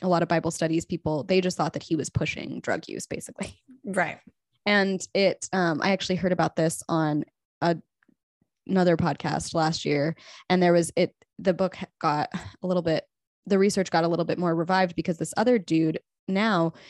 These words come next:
Speaker 1: is starting to, um, research back, like, the Sumerian texts, texts
Speaker 2: Hmm.
Speaker 1: that Allegro is looking at. And, and he's, um, like,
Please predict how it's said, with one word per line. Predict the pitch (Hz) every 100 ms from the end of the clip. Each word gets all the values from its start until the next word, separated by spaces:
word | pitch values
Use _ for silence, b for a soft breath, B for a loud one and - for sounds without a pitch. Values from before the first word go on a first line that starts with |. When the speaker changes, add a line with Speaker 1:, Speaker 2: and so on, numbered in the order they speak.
| B
Speaker 1:
is | - 175
starting | 185 180 180
to, | 185 170 156 -
um, | 175 - - 170 170 _ _ _ _ - - _ _ _ _ _ _ _
research | 180 190 190 190 180
back, | 160 156 175
like, | 165 165
the | 165 147 -
Sumerian | - 165 160 165 165 151
texts, | 185 165 - - - _ _
texts | - 185 269 233
Speaker 2:
Hmm. | 175 - -
Speaker 1:
that | 156
Allegro | 165 156 160 190 208
is | 202
looking | 214 226 226
at. | 240 233 B B B B -
And, | 196 190 -
and | 170 160 156 - -
he's, | - 196 185 175 -
um, | 165 123 95 185 - _ _ _
like, | 185 156